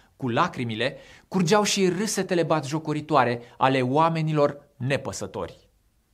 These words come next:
Posibilitatea salvării, oferită prin arca realizată de Noe, a fost fructificată doar de acesta și familia lui.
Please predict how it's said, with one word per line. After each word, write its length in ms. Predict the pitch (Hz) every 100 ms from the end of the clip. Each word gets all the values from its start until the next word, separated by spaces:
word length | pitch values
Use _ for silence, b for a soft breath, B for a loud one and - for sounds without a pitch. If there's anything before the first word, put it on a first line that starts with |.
| _ _ _ _
Posibilitatea 720 | 143 - 123 113 117 180 175
salvării, 680 | 139 123 120 139 170 95 - b b b b b _
oferită 420 | 147 156 202 -
prin 320 | - 170 - -
arca 400 | 190 202 190 120
realizată 500 | 123 127 131 160 139
de 140 | 131
Noe, 340 | 131 160 113 B B B
a 120 | -
fost 260 | - 254 -
fructificată 720 | 214 208 202 190 196 196 165
doar 540 | 139 131 220 254 233
de 100 | 202
acesta 480 | 214 208 165 - 160
și 160 | 151
familia 480 | 156 147 147 139 135
lui. 360 | 131 104 95